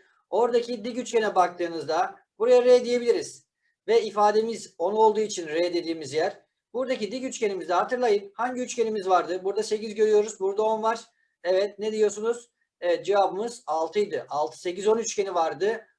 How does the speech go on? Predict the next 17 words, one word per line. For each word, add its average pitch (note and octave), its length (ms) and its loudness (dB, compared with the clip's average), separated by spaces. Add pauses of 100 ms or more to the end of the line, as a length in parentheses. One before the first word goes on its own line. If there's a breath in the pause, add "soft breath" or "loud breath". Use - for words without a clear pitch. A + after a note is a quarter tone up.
O G#3+ 160 2
yüzden E3+ 480 -2 (120)
X'i F#3 680 -2
altı F3+ 360 0
diye F#3 300 -2
söyleyebiliriz C#3+ 560 -6
arkadaşlar. A2+ 600 -14
Cevap F3+ 380 -4
B'ymiş. B2 540 -10 (560 soft breath)
Üçüncü A3+ 340 -2
örneğimize A#3 400 2
baktığımız F#3 440 2
zaman D#3+ 340 -4
O A3+ 240 4
çemberin A3 440 4
merkezi F#3+ 460 2
demiş. F3+ 540 -2